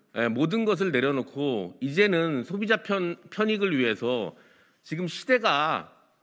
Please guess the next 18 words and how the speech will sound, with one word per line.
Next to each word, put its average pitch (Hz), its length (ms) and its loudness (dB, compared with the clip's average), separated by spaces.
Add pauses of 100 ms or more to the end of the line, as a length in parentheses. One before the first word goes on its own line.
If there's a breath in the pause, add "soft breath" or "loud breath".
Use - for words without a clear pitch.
(200)
시대가 196 640 0
모든 190 440 -2
것이 175 360 -2
다 131 180 2
전산화되고, 127 1040 -2 (360 soft breath)
어, 107 100 -4
모바일 160 440 2
되는데 123 720 -2 (460)
이 160 340 -2
실손 220 600 -2
의료보험 175 600 2
보험금을 180 640 2
청구를 214 400 -2
하려면은 156 640 0 (400 loud breath)
수많은 254 540 2
서류를 208 400 0
떼가지고 175 800 -2 (180 soft breath)
불편하게 185 840 2